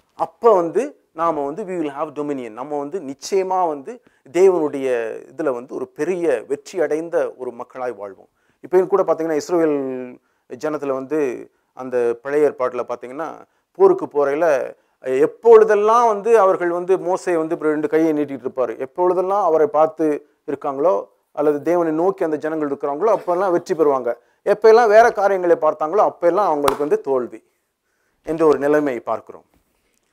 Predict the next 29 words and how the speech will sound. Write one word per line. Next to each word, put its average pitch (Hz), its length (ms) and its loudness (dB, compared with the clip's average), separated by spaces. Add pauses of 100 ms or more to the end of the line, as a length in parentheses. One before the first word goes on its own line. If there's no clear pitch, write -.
(260)
ஆனா 202 200 -8
வந்து 202 160 -2
இந்த, 151 200 -6
இந்த 113 400 -10
problem 185 440 -4 (600)
with 123 120 -10
us, 123 180 0 (280)
எப்பொழுதெல்லாம் 196 760 -2
நமக்கு 143 240 -12
ஒரு - 100 -14
சின்ன 202 200 -12
சின்ன 185 220 -12
பிரச்சனைகள் 165 520 -10
நம்ம 131 180 -14
மாட்-, - 260 -20
மாட்டிக்கொள்ளுகிறோமோ, 113 800 -12 (560)
அப்பொழுதெல்லாம் 143 640 -4
வந்து 117 580 -10 (360)
எதிரினுடைய 139 560 -8
வேலை, 120 280 -4
"நீ 170 180 -10
அதை 139 260 -8
செய்தாய், 101 520 -12 (400)
அதனால் 139 420 -10
உனக்கு 123 480 -14 (240)
இந்த 127 300 -14
காரியத்திலே 117 540 -10
வெற்றி 113 280 -20
கிடைக்காது. 90 640 -20